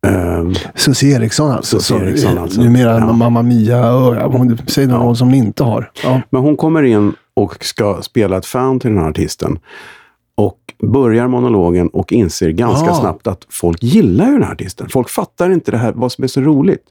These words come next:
Speaker 1: Och så har hon tio minuter kvar.
Speaker 2: Ja.
Speaker 1: <laughs> Och det är tyst.
Speaker 2: Ja.
Speaker 1: De där smärtfyllda grejerna när man också märker att vi, vi gjorde något Electric Banana Band-parodi.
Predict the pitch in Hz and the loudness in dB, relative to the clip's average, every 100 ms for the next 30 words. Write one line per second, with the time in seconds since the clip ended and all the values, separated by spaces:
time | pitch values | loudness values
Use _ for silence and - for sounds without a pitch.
0 | _ - - _ _ _ _ - 120 135 | _ -20 -20 _ _ _ _ -6 -2 0
1 | 139 123 127 107 - _ - 147 139 143 | 0 2 2 0 -4 _ -2 2 4 4
2 | 139 147 - 196 - - - - _ - | 2 2 -2 -2 -2 -4 -6 -18 _ -2
3 | 139 127 135 - - 220 175 185 - - | 0 -2 -4 -10 -6 -2 0 -2 -4 0
4 | - 226 - - - - - 294 131 123 | 0 0 -4 -14 -14 -10 -4 0 0 0
5 | 127 - 160 170 208 214 - - - 185 | -2 -2 0 0 0 -2 -6 -6 -2 -2
6 | - - 196 220 208 208 196 135 107 113 | -2 -4 2 4 4 2 2 2 0 2
7 | 131 120 113 123 107 98 101 98 _ _ | 0 -2 -2 -2 -2 -2 -4 -6 _ _
8 | _ _ _ _ - - 85 - 131 123 | _ _ _ _ -6 -4 -2 2 4 4
9 | 120 113 - - 110 - 110 120 113 113 | 2 -2 -2 -2 -2 -2 -4 -2 -2 -2
10 | 113 127 107 98 98 92 - 104 113 143 | -2 0 0 2 2 0 0 -2 0 2
11 | 78 87 | 0 -2